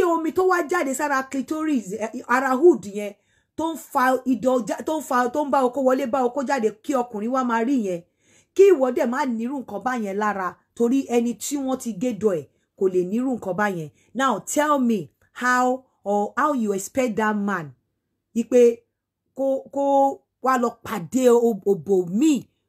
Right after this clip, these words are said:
torí bẹ́ẹ̀, kó wá padà wá wọlé. That is where you have to be very careful. Ọ̀pọ̀lọpọ̀ ìgbà kì kí, kò kí ń ṣe oògùn. Ọ̀pọ̀lọpọ̀ ìgbà kò ń ṣe pé bóyá àṣàsí àbò oògùn fẹ́. Ọ̀pọ̀lọpọ̀ ìgbà, the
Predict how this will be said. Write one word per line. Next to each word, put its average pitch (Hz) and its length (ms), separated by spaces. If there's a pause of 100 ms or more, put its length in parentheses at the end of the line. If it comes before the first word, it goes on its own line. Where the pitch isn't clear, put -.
(100)
torí 247 240
bẹ́ẹ̀, 220 320 (440)
kó 233 80
wá 233 140
padà 175 300
wá 165 160
wọlé. 185 420 (560)
That 240 180
is 220 140
where 220 100
you 196 120
have 208 180
to 180 80
be 175 100
very 185 280
careful. 170 360 (300)
Ọ̀pọ̀lọpọ̀ 214 480
ìgbà 170 240
kì 180 120
kí, 214 180
kò 190 120
kí 233 140
ń 247 40
ṣe 214 260
oògùn. 151 360 (920)
Ọ̀pọ̀lọpọ̀ 226 460
ìgbà 175 220
kò 196 100
ń 226 60
ṣe 240 140
pé 254 120
bóyá 269 220
àṣàsí 208 400
àbò 202 220
oògùn 160 260
fẹ́. 156 220 (380)
Ọ̀pọ̀lọpọ̀ 214 540
ìgbà, 165 200 (300)
the 202 120